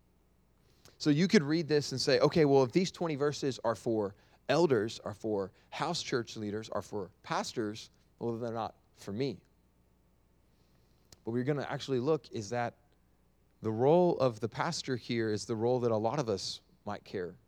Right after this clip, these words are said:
carry. The role of the pastor as far as caring for someone, denying themselves, seeking to help rather than seeking to receive, those roles we play out through our entire life.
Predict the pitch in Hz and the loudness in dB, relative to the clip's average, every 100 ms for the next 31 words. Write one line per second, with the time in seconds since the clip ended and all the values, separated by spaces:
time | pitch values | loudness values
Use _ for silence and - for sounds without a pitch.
0 | _ _ _ _ _ - 85 - _ _ | _ _ _ _ _ -14 -12 -14 _ _
1 | _ _ _ _ _ - _ _ 117 120 | _ _ _ _ _ -20 _ _ -4 2
2 | 165 170 143 139 143 143 - 151 131 - | 4 2 0 -6 -6 -6 -4 0 0 2
3 | 135 123 - - 147 151 160 131 123 - | 0 0 -4 -6 -2 0 -2 -2 -6 -4
4 | 127 117 113 101 - - - 117 123 143 | -6 -4 -6 -8 -12 -14 -6 -2 2 4
5 | 151 147 135 - 135 127 117 - - _ | 4 2 0 0 0 0 0 -6 -20 _
6 | _ - - - 170 160 156 131 117 139 | _ -12 -6 -4 -2 0 4 4 4 2
7 | 117 - - _ _ 131 135 131 127 - | 0 -4 -20 _ _ 0 2 0 -4 -2
8 | 151 139 139 120 123 113 - 139 123 110 | -2 -2 -6 -6 -8 -8 -4 -2 0 -2
9 | 98 - _ _ _ _ _ _ _ _ | -6 -18 _ _ _ _ _ _ _ _
10 | _ _ _ _ - 107 131 185 131 151 | _ _ _ _ -12 2 6 6 6 6
11 | 139 113 156 - 147 135 123 - 117 110 | 6 4 0 2 4 4 2 0 0 0
12 | 98 104 - 98 104 98 95 92 - - | 0 -4 -8 -10 -6 -6 -6 -8 -12 -20